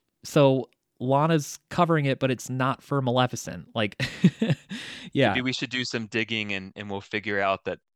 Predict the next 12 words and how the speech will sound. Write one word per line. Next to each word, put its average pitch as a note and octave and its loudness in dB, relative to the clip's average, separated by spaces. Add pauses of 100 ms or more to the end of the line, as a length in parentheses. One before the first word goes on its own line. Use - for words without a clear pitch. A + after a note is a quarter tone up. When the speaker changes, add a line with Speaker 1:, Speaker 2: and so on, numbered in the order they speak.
(160)
Speaker 2:
that F#2+ -14
the F#2 -6
movie, F#2+ -10 (400)
uh, F#2 -6 (120)
the F#2+ -12
Maleficent G2 -8
sequel F#2+ -12
couldn't - -14
get F2+ -10
the F2 -12
rights, - -12 (380)
but - -8